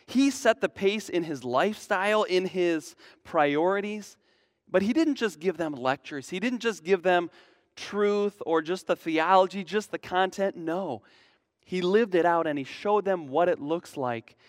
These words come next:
in our lives with his life as a model. His challenge for the Philippians and for us is that we would live it out, that we would practice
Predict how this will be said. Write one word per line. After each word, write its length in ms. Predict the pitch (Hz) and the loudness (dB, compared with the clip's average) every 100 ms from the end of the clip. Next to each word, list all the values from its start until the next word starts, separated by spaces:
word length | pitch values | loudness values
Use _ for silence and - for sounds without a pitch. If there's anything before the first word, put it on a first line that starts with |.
| _ _ - | _ _ -2
in 420 | 160 147 127 120 - | 0 0 -2 -6 -4
our 140 | 127 | -4
lives 720 | 117 117 135 117 107 - - _ _ _ _ - | -2 -4 -6 -8 -12 -20 -20 _ _ _ _ -4
with 220 | 139 135 | -4 -2
his 280 | 170 170 131 | -2 -2 -4
life 420 | 113 104 110 - | -8 -10 -16 -14
as 180 | 127 120 | -10 -8
a 80 | 117 | -8
model. 480 | 117 123 127 107 _ _ _ _ _ _ _ _ - | -6 -6 -8 -12 _ _ _ _ _ _ _ _ 2
His 220 | 170 156 | 2 2
challenge 460 | - 180 190 190 - | -4 0 2 2 0
for 140 | 175 | -4
the 80 | 151 | -4
Philippians 640 | - 165 180 170 143 131 - | -2 -2 -2 -2 -4 -4 -8
and 160 | 135 | -10
for 220 | - 131 | -6 -4
us 400 | 147 135 120 - _ _ _ _ _ | 0 -2 -4 -16 _ _ _ _ _
is 160 | - 127 | -12 -6
that 180 | 139 123 | -4 -4
we 220 | 143 190 | -4 -4
would 180 | 151 120 | -4 -4
live 180 | 117 110 | -4 -6
it 100 | 110 | -10
out, 280 | 110 101 _ | -14 -16 _
that 160 | 151 139 | -10 -8
we 160 | 165 185 | -6 -4
would 260 | 139 110 | -4 -6
practice 720 | - 160 165 - 117 113 - | -4 -4 -4 -8 -12 -12 -20